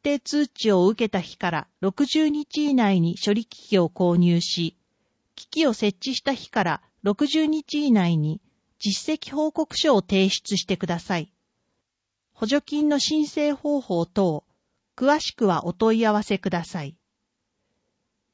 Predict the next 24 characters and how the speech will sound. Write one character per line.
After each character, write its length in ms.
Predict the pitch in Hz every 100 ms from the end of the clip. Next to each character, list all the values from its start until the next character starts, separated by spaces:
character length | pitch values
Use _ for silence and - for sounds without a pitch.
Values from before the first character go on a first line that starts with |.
| _
機 120 | -
器 240 | - 330 302
を 60 |
使 220 | 226 220
用 180 | 220 226
す 160 | 233 240
る 140 | 226
メ 140 | 220 214
リ 140 | 170
ッ 160 | - -
ト。 200 | 143 - _ _ _ _ _ _ _ _ _ _
ゴ 100 | 208
ミ 160 | 269
袋 400 | 302 330 302 233
の 80 | 185
サ 220 | 170 254
イ 80 | 269
ズ 140 | 214 196
が 100 | 160
小 260 | - 220
さ 180 | 208 208
く 140 | -
な 160 | 165 156
る。 180 | 147